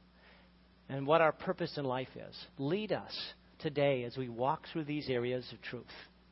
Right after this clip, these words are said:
And we ask that in Jesus' name. Amen.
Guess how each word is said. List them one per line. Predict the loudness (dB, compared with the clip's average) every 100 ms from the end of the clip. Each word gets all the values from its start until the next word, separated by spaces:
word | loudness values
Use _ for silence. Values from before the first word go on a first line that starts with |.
| -20 -20 -20 -20 -12
And |
we | -4 -2
ask | -2 -4
that | -4
in | -4 -8
Jesus' | -10 -10 -12 -14
name. | -16 -20 -20 -20 -20 -20 -20 -20 -20 -20 -20 -20 _ -18 -18
Amen. | -16